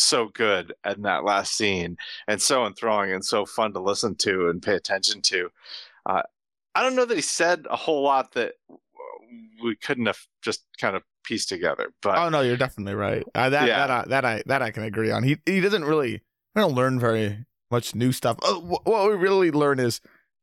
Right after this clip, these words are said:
Speaker 2: he confirmed basically still has eyes on Jules and the kids
Speaker 1: Yeah.
Speaker 2: and wants Diane, d-, wants whatever Diane took from him back
Speaker 1: Right.
Speaker 2: and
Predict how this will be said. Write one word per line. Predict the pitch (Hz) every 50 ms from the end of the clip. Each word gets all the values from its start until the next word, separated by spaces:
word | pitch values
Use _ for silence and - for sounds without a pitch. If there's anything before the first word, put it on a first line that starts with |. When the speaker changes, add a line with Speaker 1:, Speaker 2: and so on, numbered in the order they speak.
| _ _ _ _ _
Speaker 2:
he | - 151
confirmed | - 165 131 - - 165 170 170 165 160 156 147
basically | - 147 147 135 - - 143 139
still | 123 - - 135 127
has | 123 127 127 120 110 110 107 - - - - _ _ _ _ -
eyes | 117 117 117 113 113 113 120
on | 113 110 107 104 107 104 - - _
Jules | - 131 131 123 113
and | 117 110
the | 110
kids | - - 127 117 113 107 107 - - - - _ _ _ _ _ _ _ -
Speaker 1:
Yeah. | - 117 -
Speaker 2:
and | 113 110 107 107 107 - - - - _ _ _ _ _ _ _ _ _ _ _ _
wants | 123 131 127 123 123 - - - - -
Diane, | 120 123 117 113 113 113 110 107 110 - - _ _ -
d-, | - - -
wants | - 143 156 165 170 160 - - - -
whatever | 131 131 143 151 143 151
Diane | 127 143 139 139 135 120
took | - - 139 -
from | - 123 120
him | 123 117 113
back | 98 - - - 78 - - - _ - - _ _ _ _ _ _ _ _ _ _
Speaker 1:
Right. | 117 104 90
Speaker 2:
and | 95 104 107